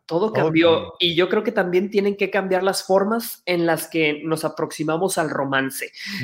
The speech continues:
Speaker 1: Si la
Speaker 2: Ujú.
Speaker 1: gente que está el día de hoy, eh, escuchando este podcast se encuentra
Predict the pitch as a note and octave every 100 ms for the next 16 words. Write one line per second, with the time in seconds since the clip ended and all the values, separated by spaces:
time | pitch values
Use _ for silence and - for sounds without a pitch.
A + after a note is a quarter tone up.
0 | C#3 A#2+ G3 F#3 A#3 A#3 - G3+ - F3+
1 | E3+ E3+ E3+ E3 D#3+ D#3+ E3 - E3 D#3
2 | - - D3+ E3 F3 E3+ F3+ - D3+ D#3+
3 | C#3+ E3 D#3+ E3 E3 A3